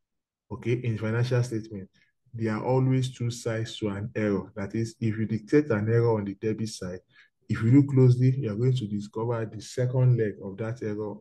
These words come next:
on the debit side. Okay, if you discover it on the credit side, the second leg will be on the debit side, and that is what gives rise to directional testing.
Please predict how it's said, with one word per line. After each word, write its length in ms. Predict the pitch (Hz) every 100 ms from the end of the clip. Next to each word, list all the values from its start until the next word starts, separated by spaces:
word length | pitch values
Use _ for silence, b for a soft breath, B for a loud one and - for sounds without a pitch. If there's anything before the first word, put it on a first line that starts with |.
| -
on 200 | 98 95
the 220 | 98 95 _ _ B B _ -
debit 280 | 104 110 104
side. 380 | - 90 90 - _ _ - -
Okay, 200 | - 123
if 100 | 110
you 200 | 101 101
discover 380 | 104 - 123 123
it 80 | 117
on 120 | 98
the 60 |
credit 300 | 95 110 113
side, 280 | 113 98 92 - _ _ _ 101
the 60 |
second 340 | 127 123 127 127
leg 80 |
will 140 | 110 101
be 120 | 117
on 120 | 107
the 100 | 98
debit 320 | 101 101 104
side, 300 | 101 98 92 -
and 180 | 98 98
that 240 | 113 127
is 140 | 110 107
what 160 | 110
gives 260 | 104 107 104
rise 320 | 104 101 - -
to 220 | 92 87 _ _ _ -
directional 500 | 101 101 113 107 107
testing. 520 | - 101 - 98 -